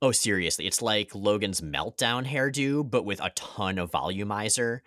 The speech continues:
I, I do appreciate, though, that while they're in the Savage Land before, uh, Scott and Jean get killed by the bad guys,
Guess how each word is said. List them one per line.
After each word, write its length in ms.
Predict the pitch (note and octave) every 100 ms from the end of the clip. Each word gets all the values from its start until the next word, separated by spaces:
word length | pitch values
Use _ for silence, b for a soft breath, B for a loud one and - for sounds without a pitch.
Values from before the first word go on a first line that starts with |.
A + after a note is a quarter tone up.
| B B B B C3
I, 200 | D#3+ D#3+
I 80 | E3
do 160 | E3 D#4
appreciate, 540 | - C#3+ - D#3+ D#3
though, 220 | D3+ D#3
that 160 | D3 -
while 380 | A#2+ - A2 A#2+
they're 100 | A2
in 60 |
the 80 | A#2+
Savage 340 | - A2+ A#2 A#2+
Land 240 | A2+ A#2
before, 640 | A2 - G#2+ G#2+ G#2+ G#2
uh, 300 | G2+ G2 F#2+
Scott 320 | F#2+ - G2+ G#2
and 80 |
Jean 220 | G2+ G2 F#2+
get 180 | F#2+
killed 320 | - F#2 F#2+ F#2
by 160 | F#2
the 100 | F2
bad 260 | D#2 D2 G2+
guys, 460 | G#2+ A2+ A#2+ -